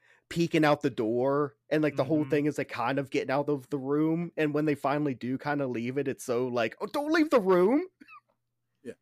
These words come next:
Speaker 3: like, you, you can't relax watching
Speaker 1: No.
Speaker 3: this movie. 'Cause it just, the, the tension, and, and it's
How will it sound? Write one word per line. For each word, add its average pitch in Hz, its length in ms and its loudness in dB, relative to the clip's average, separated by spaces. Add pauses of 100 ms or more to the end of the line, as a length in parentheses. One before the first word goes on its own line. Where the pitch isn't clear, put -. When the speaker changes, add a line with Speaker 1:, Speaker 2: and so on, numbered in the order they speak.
(160)
Speaker 3:
like, 165 160 0
you, 180 240 -8
you 190 160 -6 (100)
can't 226 300 -2
relax 131 880 -6 (320)
watching 120 300 -12
Speaker 1:
No. 78 220 -6
Speaker 3:
this - 140 -20
movie. 104 280 -20 (680)
'Cause 135 160 0
it 139 200 -6
just, 139 160 -20 (120)
the, 143 260 -2
the 147 140 -2 (320)
tension, 175 520 -8
and, 156 160 -16 (140)
and 190 140 4
it's - 280 0